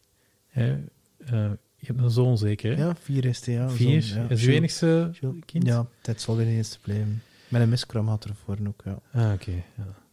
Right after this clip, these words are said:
Speaker 1: Dat is, eh, minder. Eh, maar in dat vier jaar, dat komt nooit niet meer terug.
Speaker 2: Ik weet het. En, eh,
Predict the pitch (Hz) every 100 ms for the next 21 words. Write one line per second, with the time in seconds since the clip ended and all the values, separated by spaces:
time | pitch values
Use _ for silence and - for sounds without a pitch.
0 | - - - 110 101 113 127 131 - -
1 | 135 110 110 110 113 110 - _ _ _
2 | _ _ _ _ _ _ - _ _ _
3 | _ 135 131 123 139 127 120 - 151 151
4 | 131 165 185 - - - _ _ - -
5 | - 123 127 120 123 104 - 107 123 117
6 | 110 - 113 113 110 110